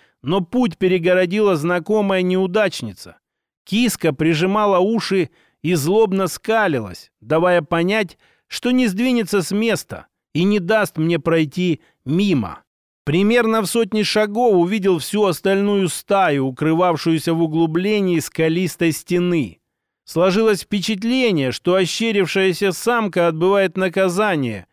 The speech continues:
изгнанная из укрытия. Хотя невдалеке виднелась ниша поменьше, в которой вполне могла бы поместиться ещё парочка её сородичей. Мне очень хотелось дойти до той самой ниши,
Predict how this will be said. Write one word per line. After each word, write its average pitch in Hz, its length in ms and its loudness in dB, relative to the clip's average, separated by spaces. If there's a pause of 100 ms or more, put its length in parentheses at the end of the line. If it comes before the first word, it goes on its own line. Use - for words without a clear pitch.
(140)
изгнанная 175 640 0
из 165 140 0
укрытия. 156 680 -4 (380)
Хотя 185 280 0
невдалеке 202 720 0
виднелась 180 560 -2
ниша 196 340 0
поменьше, 208 720 -4 (300)
в - 100 -20
которой 220 380 2
вполне 208 640 0
могла 165 360 2
бы 170 140 -2
поместиться 165 840 -2 (300)
ещё 208 560 0
парочка 170 720 0 (240)
её 190 340 2
сородичей. 151 840 -2 (440)
Мне 208 380 2
очень 180 260 0
хотелось 180 480 2
дойти 196 440 0
до 151 140 0
той 165 200 2
самой 185 360 0
ниши, 196 600 -2